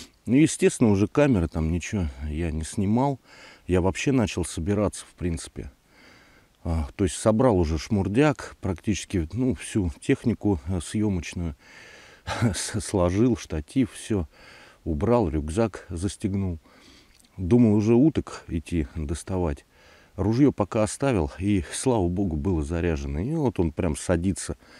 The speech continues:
Он сел метрах в двадцати. А я еще так, я в скоротке находился. Я просто медленно встал, э, из скоротка. Он,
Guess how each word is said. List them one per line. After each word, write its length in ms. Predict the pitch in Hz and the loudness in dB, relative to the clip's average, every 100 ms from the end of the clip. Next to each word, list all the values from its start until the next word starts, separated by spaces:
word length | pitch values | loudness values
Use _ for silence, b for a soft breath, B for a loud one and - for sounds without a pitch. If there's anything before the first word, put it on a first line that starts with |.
| B B - | B B -6
Он 180 | 110 98 | -4 -4
сел 260 | - 101 | 0 2
метрах 520 | 87 95 82 76 - - | 4 2 0 -4 -8 -8
в 160 | 85 | -6
двадцати. 680 | 78 87 90 - 90 110 110 - b b b b b b b b | -2 0 0 -2 -4 -2 -2 -4 b b b b b b b b
А 400 | 85 80 78 85 | -4 -2 -2 0
я 140 | 98 98 | 4 4
еще 240 | 92 - | 2 -2
так, 320 | 95 87 - - | -4 -4 -6 0
я 180 | 85 92 | 2 2
в 80 | |
скоротке 440 | - - 98 - 113 | 0 0 0 2 0
находился. 640 | 82 - 85 87 78 - | 0 -2 -2 -2 -4 -4
Я 60 | 80 | -8
просто 320 | - 87 - | -4 -6 -2
медленно 520 | 85 95 104 78 76 76 | 0 4 4 2 -2 -4
встал, 500 | - - 95 104 - _ - | -8 -4 -2 -2 -6 _ -12
э, 200 | 82 76 - | -8 -8 -6
из 180 | 85 - | -8 -8
скоротка. 640 | - 82 85 - 87 82 b b b | -8 -6 -6 -6 -8 -8 b b b
Он, 260 | - 101 87 | -2 0 0